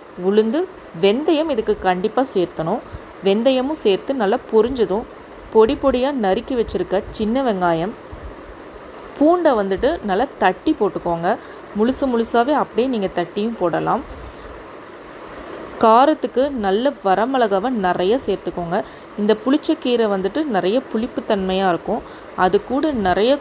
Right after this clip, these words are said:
காரமும் சேரும்போது அல்டிமேட்டாக இருக்குங்க. எனக்கு இப்பயே சாப்பிடணும் போல தோணுது. ரொம்ப நாள் ஆச்சு நான் புளிச்சக்கீரை செஞ்சு. என்னோடய ஹஸ்பண்ட்க்கு ஆக்சுவலாக வந்துட்டு புளிச்சக்கீரை அவர் விரும்பி சாப்பிட மாட்டார். நானும் எங்கள் அப்பாவும் தான் சாப்பிடுவோம்.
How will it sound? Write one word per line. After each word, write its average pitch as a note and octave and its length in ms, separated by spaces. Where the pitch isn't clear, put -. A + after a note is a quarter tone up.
காரமும் C4 560
சேரும்போது F#3+ 600
அல்டிமேட்டாக A#3 720
இருக்குங்க. F3 320
எனக்கு F#3 240
இப்பயே B3 380
சாப்பிடணும் G3+ 480
போல G3+ 200
தோணுது. F3 380
ரொம்ப F3+ 260
நாள் A#3 200
ஆச்சு F#3+ 260
நான் E3+ 160
புளிச்சக்கீரை F#3+ 580
செஞ்சு. D#3+ 320
என்னோடய G3 300
ஹஸ்பண்ட்க்கு B3 540
ஆக்சுவலாக G#3 420
வந்துட்டு F#3+ 300
புளிச்சக்கீரை A3 560
அவர் F3 200
விரும்பி F#3+ 320
சாப்பிட F3 300
மாட்டார். E3 240
நானும் G3+ 380
எங்கள் F3+ 180
அப்பாவும் F#3 340
தான் G#3 160
சாப்பிடுவோம். E3 420